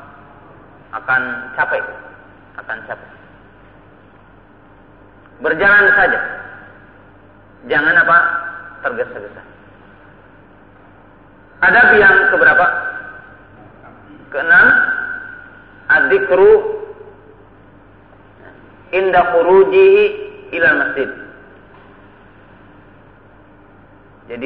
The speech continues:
zikir ketika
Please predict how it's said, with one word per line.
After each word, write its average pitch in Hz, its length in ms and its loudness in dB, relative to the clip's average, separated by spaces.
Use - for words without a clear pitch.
zikir 151 280 -6
ketika 156 420 0